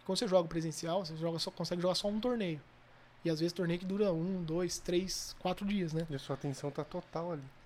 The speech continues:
Speaker 1: Não, é, além de sua te-, a atenção tá total lá, os jogadores que vivem de poker, que são profissional, não tão lá,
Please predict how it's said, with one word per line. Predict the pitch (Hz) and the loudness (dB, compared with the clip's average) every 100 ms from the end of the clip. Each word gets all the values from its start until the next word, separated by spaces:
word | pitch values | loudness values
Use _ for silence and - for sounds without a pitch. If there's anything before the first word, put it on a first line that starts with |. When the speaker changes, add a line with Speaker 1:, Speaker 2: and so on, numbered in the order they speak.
| - | -2
Speaker 1:
Não, | 262 196 | 0 2
é, | 196 202 - | 0 0 0
além | 202 339 | 0 0
de | |
sua | - | -2
te-, | - | -2
a | 277 - 208 170 | -2 -2 0 -2
atenção | 185 160 185 | -2 0 -2
tá | 175 | -2
total | - 170 180 175 | -6 -4 0 0
lá, | 175 269 208 - - | 2 2 0 -2 -6
os | 170 | 0
jogadores | 208 214 269 | 2 2 0
que | - 254 | -4 -4
vivem | 175 160 247 247 180 147 | -4 0 0 2 0 -2
de | 143 143 | -8 0
poker, | 214 240 180 | 4 4 2
que | - | -2
são | 226 | 0
profissional, | 220 208 208 220 | 0 -2 -2 -2
não | 311 330 | -2 0
tão | - 349 | 2 6
lá, | 277 147 | 6 4